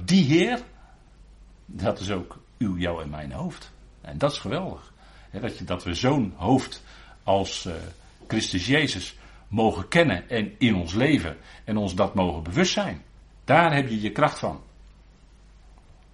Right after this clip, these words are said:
Hè, er werd vanmorgen nog gelezen in de dienst: "Ik vermag alle dingen in hem die mij kracht geeft." Ja, dat is ook zo.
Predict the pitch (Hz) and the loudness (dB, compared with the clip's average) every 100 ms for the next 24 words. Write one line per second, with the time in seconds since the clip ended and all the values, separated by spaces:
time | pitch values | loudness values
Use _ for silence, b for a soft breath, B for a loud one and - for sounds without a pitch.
0 | - - - b b b _ 95 107 92 | -20 -20 -20 b b b _ -10 -6 -6
1 | - 104 104 87 87 - 95 110 90 80 | -6 -4 -4 -2 -4 -6 -4 -4 -4 -8
2 | 78 123 143 - - - 95 120 - 101 | -4 -2 -2 -8 -12 -4 0 0 -2 -6
3 | 95 92 90 78 73 80 139 147 143 127 | -4 -4 -4 -6 -8 -2 -2 -2 -2 -4
4 | 127 151 - - - - - 87 - 85 | -2 -6 -6 -14 -16 -16 -14 -14 -12 -10
5 | 110 87 - 67 | -10 -10 -12 -14